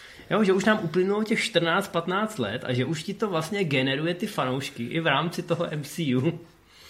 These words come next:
Eh, protože ty hrdinové už existují tak dlouho, že na nich vyrůstají ty normální lidi v uvozovkách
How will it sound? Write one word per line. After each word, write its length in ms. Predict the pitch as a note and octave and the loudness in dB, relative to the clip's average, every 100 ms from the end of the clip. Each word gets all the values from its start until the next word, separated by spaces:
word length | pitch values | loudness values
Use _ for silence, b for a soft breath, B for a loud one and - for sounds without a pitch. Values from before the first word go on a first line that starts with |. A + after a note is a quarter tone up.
| B B B B B - | B B B B B -4
Eh, 380 | C#3 C#3 C#3 C3+ | 0 2 0 -2
protože 340 | C3+ D3+ E3 | -2 2 2
ty 120 | E3 | 4
hrdinové 440 | D3+ C#3 C#3+ D#3 D#3 | 2 2 0 0 -2
už 160 | D#3 | -2
existují 400 | D3+ C#3+ F3+ E3 | -4 -2 0 0
tak 200 | D#3+ E3 | 2 0
dlouho, 520 | C#3 D3 D#3 C3 B2 | 2 2 4 4 2
že 140 | C3 D3 | 0 0
na 100 | D3 | 0
nich 200 | E3+ C#3 | 0 0
vyrůstají 760 | B2+ D#3+ F#3+ - B2+ G#2+ G2 - _ _ _ _ | 0 -2 -2 -2 -2 -2 -2 -12 _ _ _ _
ty 220 | - A#2+ A#2+ | -6 -4 -2
normální 520 | C#3 C#3 C3+ C3+ C#3 | 0 2 4 2 0
lidi 220 | A#2+ G#2 | -2 -4
v 100 | G#2 | -6
uvozovkách 640 | A#2 A2 A2 - G#2+ A#2 | -4 -4 -4 -4 -4 -4